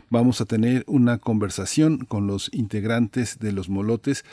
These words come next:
a propósito de su presentación con Mono Blanco en el Teatro de la Ciudad. Hoy está con nosotros, presento por mi parte a Daniel González. Él es el director, es el director,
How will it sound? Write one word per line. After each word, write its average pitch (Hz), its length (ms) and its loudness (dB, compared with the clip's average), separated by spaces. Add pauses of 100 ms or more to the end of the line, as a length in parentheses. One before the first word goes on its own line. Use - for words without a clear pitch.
(220)
a 95 100 -4
propósito 110 840 -2
de 104 220 -4
su 95 400 -6
presentación 101 720 -4
con 104 160 -4
Mono 107 240 0
Blanco 104 420 -2
en 101 140 -2
el 92 60 -4
Teatro 104 260 -4
de 101 60 -2
la 98 80 -4
Ciudad. 135 320 0 (420)
Hoy 117 160 2
está 110 240 0
con 107 160 -2
nosotros, 139 380 0
presento 110 760 -2
por 110 200 0
mi 101 120 0
parte 120 520 -2
a 107 120 -4
Daniel 107 320 -2
González. 127 540 0 (220)
Él 147 100 2
es 151 140 0
el 147 80 2
director, 123 560 0 (180)
es 123 280 -4
el 120 120 0
director, 113 540 -2